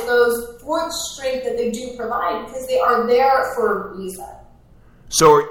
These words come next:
Speaker 2: so you're, are you suggesting that we should nurture all of those different personalities that we have?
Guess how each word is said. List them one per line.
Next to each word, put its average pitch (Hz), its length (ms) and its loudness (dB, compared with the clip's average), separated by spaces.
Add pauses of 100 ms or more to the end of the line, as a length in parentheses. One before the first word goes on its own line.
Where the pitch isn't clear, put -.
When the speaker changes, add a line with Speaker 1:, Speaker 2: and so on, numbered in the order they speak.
Speaker 2:
so - 160 -6
you're, 139 460 4
are 117 100 6
you 120 180 0
suggesting 104 720 0
that 101 140 0
we 101 140 2
should 95 220 0
nurture 95 680 -2
all 90 240 -4
of 95 140 -4
those 95 180 -6
different 87 380 -8
personalities 92 640 -6
that 135 60 -10
we 139 100 -10
have? 160 320 -10